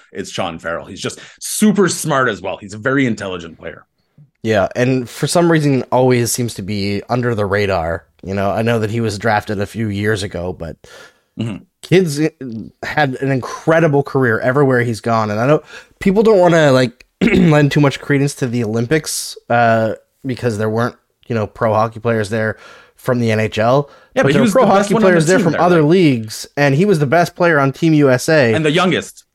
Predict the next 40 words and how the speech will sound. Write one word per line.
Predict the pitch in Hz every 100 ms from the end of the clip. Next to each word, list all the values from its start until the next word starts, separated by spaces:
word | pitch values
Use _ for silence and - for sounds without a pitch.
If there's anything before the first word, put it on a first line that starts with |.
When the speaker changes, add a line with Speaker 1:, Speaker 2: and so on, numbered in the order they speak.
| _ -
Speaker 2:
And | 170 151
the |
youngest. | 143 190 170 127 127 - - _ _ - -
And, | 170 160
like, | 156 - -
the | 156
level | 143 147 202 254
of | 185 -
play | - 151 160 135
in | 127 127
those | 131
Olympics | 120 113 135 156 -
is | 127 -
still | - 160 170
higher | - 120 143 117 104
than | 90 104 98 101 95 -
junior | - 135 131 104 101 98
Speaker 1:
Oh, | 165
and | 143 101
the | 98
Speaker 2:
or | 98
Speaker 1:
pride | 170 170 190
Speaker 2:
the |
Speaker 1:
is | 165
on | 156
the | 151 151
line. | 143
Speaker 2:
K |
H | 117
L | 127 139 120 110 107
Speaker 1:
Yeah, | 123
yeah. | 120
Speaker 2:
or | 117 113 101 _
the | 131 139
N | 135 147
C | - 135
A | 117 131 131 104
A. |
Like, | 104 107 _ -
it's | - - -